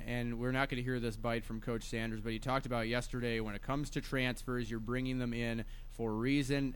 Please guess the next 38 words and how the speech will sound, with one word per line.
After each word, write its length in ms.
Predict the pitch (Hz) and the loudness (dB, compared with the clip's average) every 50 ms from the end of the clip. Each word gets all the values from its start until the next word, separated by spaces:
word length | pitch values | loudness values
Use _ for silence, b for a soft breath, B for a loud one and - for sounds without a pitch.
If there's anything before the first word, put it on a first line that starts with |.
| - | -4
and 200 | 110 110 107 101 - - - - - - | -6 -6 -6 -6 -6 -8 -10 -10 -8 -8
especially 420 | - - - 135 131 - 135 123 - | -6 -2 0 0 0 0 -2 -2 2
older 240 | - 151 156 147 135 | 4 6 6 6 6
transfers 600 | 113 - 131 117 113 107 - - 120 117 113 107 | 4 2 2 2 2 0 -2 -2 -2 -2 0 0
like 160 | 120 120 117 | 0 -2 -2
Javarius 400 | - 113 117 120 117 117 113 - | -2 0 0 2 2 2 0 0
Harrison, 480 | 120 120 117 117 117 - 123 113 110 B B B B B | 0 0 2 0 0 -2 -2 -2 -2 B B B B B
who 120 | - 135 127 | -2 0 0
played 380 | - - 123 120 117 117 110 107 - | 0 0 0 0 0 0 -2 -4 -4
three 260 | - 143 139 147 156 147 | -2 2 4 6 6 6
years 400 | 139 131 127 131 135 135 123 - | 6 6 6 6 4 4 2 0
for 140 | - 120 | -2 -2
the 80 | 113 113 | -2 0
University 580 | 113 123 123 117 113 120 120 117 - - 117 104 | 0 0 0 0 0 0 0 -2 -2 -2 -2 -2
of 180 | 110 110 110 | -2 -2 0
Buffalo 500 | 110 117 123 123 - 123 120 117 117 113 | 2 2 2 2 0 0 0 2 2 2
after 240 | 107 107 113 127 117 | 2 0 -2 -2 -2
going 220 | 113 113 113 113 107 | -2 0 0 -2 -2
to 120 | - 117 | -2 -4
North 280 | 107 110 113 120 120 113 | -2 0 0 0 0 -2
Florida 320 | - - 117 117 117 107 | -2 -2 -2 0 0 0
Christian, 640 | 104 - - - 127 123 - - - 131 123 117 117 107 B B B B B | -2 -4 -2 0 0 0 -2 -2 -2 0 0 0 0 -2 B B B B B
where 120 | - 113 | -4 -2
he 80 | 117 120 | -2 -2
played 220 | 113 - 117 113 | -2 -2 -2 -2
linebacker 640 | 107 110 113 113 113 113 113 110 110 110 - 113 110 - | 0 0 0 0 0 0 0 0 0 0 -2 -2 -4 -2
and 200 | 117 117 110 104 | -2 -4 -2 -2
running 240 | 104 113 117 117 117 | 0 0 0 0 0
back. 180 | 117 113 110 | 0 0 0
Now, 120 | - 120 120 | 0 0 -2
the 80 | 120 | -2
stats 320 | - - 143 143 156 - - | -2 0 2 2 2 2 0
weren't 180 | 175 165 156 | -2 -2 -2
huge 260 | - - 175 165 143 123 | -2 2 2 2 4 2
at 120 | 117 104 | 0 0
Buffalo, 440 | 113 113 107 - 120 110 107 107 113 | -2 -2 -2 -2 -2 -2 -2 -2 -2
twenty-seven 720 | - - - 131 135 135 131 - - 127 123 117 113 113 | -2 -2 -2 -2 0 0 0 0 2 2 2 2 0 0
games, 460 | 110 117 120 123 123 120 113 110 107 | 0 0 0 2 2 0 0 -2 -4